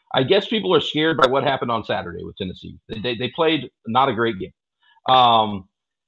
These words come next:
but yeah, th-, I'm surprised 'cause I, I would have had them. Uh, honestly, some people like to avoid one seeds. I thought Kentucky would be more popular precisely because they're on the two line, 'cause people could say, "Oh, I can take Kentucky and not pick a one seed."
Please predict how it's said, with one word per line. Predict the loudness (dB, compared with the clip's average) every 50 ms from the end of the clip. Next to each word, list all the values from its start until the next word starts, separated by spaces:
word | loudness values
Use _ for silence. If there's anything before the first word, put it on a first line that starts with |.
| _ _ _
but | 0 2 4 4
yeah, | 4 4 4 4
th-, | 2 2
I'm | 4 4 2 2
surprised | 0 -4 -2 4 4 4 4 4 0 -2
'cause | 2 4
I, | 4 4
I | 6 4 4 4
would | 4 4
have | 2 2
had | 4 4 4 4 4 2
them. | 0 2 2 2 2 0 0 -4 -6 -10 -16 _ _ -4
Uh, | 0 0 2 0 0 -2 -6 -14 _ _
honestly, | 0 2 2 2 2 0 -2 -2 -2 0
some | 2 0 2
people | 2 0 -2 -2 0
like | 2 2 2 2 0
to | 0 0
avoid | 0 0 2 2 2 2 2
one | 2 0 -2 -2 -2
seeds. | -4 -4 -4 -4 -6 -6
I | -6 -6 -4
thought | -2 -4 -4 -4
Kentucky | -6 -4 -4 -2 -2 -2 -2 -4
would | -2 -2 -4
be | -4
more | -2 -2 -2 -2
popular | 0 0 0 0 -2 -2 -2 -2 -2 -2 -6 _ _ _ _
precisely | -4 -2 0 2 2 2 0 -2 -4
because | -4 0 2 2 2 2 2
they're | 2 2 2
on | 2 0
the | -2 -4 -4
two | -4 -2 0
line, | 0 0 -2 -2 -4 -6 -8 _ _ _ _
'cause | -4 -4 0
people | 2 2 2 2 0 -2
could | -2 0
say, | 0 2 4
"Oh, | 6 6 8 8 6
I | 6 4
can | 2 0 0
take | -2 -2 0 -2
Kentucky | -4 0 2 0 0 2 0 -2 0
and | 2 2
not | 2 0 0
pick | -2 -4 -4
a | -4
one | -4 -4 -6 -8
seed." | -12 -20 -20